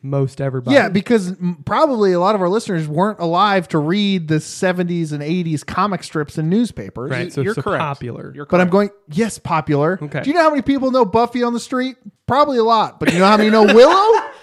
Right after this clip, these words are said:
Speaker 2: Not as many.
Speaker 1: Probably also a lot. <laughs>
Speaker 2: Not as many.
Speaker 3: You'll get a lot of, "Oh, yeah." <laughs>
Speaker 2: So they, they, uh, released, you know,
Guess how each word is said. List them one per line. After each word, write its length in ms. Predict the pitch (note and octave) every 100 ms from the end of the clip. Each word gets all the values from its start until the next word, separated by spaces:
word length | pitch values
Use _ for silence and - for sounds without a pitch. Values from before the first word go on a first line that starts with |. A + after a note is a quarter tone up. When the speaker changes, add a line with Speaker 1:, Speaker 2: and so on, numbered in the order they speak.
| _ _ _ _
Speaker 2:
Not 380 | C#3+ E3+ F3 A3
as 80 | G#3+
many. 240 | A3+ D#3
Speaker 1:
Probably 280 | G3+ G#3 G#3
also 300 | F#3+ - A3+
a 60 | A3
lot. 680 | F#3+ C6+ F5 - - - _ _
<laughs> 140 | -
Speaker 2:
Not 240 | B2+ C3
as 100 | F3
many. 360 | E3+ A#2+ A#2 - -
Speaker 3:
You'll 140 | G3
get 140 | G#3 A3
a 40 |
lot 240 | G#3+ G#3+
of, 180 | G#3 F#3 _ -
"Oh, 180 | E4 F#4
yeah." 960 | G4 G#4 G#4+ G4+ F#4 A3+ F3 A#2+ - -
<laughs> 40 | G5+ A5 - - - A#4 - -
Speaker 2:
So 140 | - F3
they, 220 | G3 F#3+ -
they, 260 | E3 F3 E3+
uh, 420 | E3+ E3+ E3 D#3 - D#3
released, 720 | D#3 D#3 E3 G3 - - _ _ _
you 160 | D#3+ F3+
know, 120 | F3+